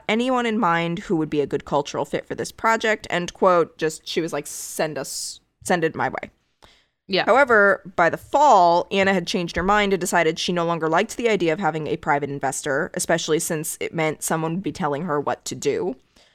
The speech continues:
Speaker 1: And according to Pressler, Anna later explained, quote, "If we were to bring in investors, they would say, 'Oh, she's twenty-five, she doesn't know what she's doing.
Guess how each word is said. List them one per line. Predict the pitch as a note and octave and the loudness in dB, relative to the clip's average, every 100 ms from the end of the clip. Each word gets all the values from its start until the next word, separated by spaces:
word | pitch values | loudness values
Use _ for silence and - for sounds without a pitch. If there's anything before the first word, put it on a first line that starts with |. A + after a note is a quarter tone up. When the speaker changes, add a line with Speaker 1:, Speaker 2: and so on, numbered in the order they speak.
| _ _ _ - | _ _ _ -2
Speaker 1:
And | F3 E3+ | 0 2
according | E3+ G#3+ G#3 G3+ | 0 2 2 0
to | |
Pressler, | - E3+ - F3 E3 | 0 -2 0 0 2
Anna | E3+ E3 | 0 0
later | E3 D3+ | 2 2
explained, | D3+ - E3+ D3+ | 0 -4 -6 -6
quote, | - E3+ D3+ | -2 0 0
"If | F#3+ G3 | -2 -2
we | |
were | A#3 C4+ | -2 -2
to | |
bring | A#3 F#3 | -2 -2
in | F3+ | -2
investors, | E3+ D3 - D#3+ C#3+ - | -2 -2 -2 0 0 0
they | E3+ D#3+ | 0 0
would | D#3+ | 0
say, | - F3+ - | -2 -2 2
'Oh, | A#3 A3 G#3+ | 4 4 2
she's | - B3+ B3 | -2 -4 -6
twenty-five, | - F#3 F3 C3+ C#3 C#3 | -4 -4 0 2 2 0
she | G3+ | -2
doesn't | G3+ F#3 | -2 -2
know | D#3+ | -2
what | D3 | -2
she's | - C#3+ | -2 -8
doing. | C#3+ B2+ B2 C#3+ | -6 -6 -6 -10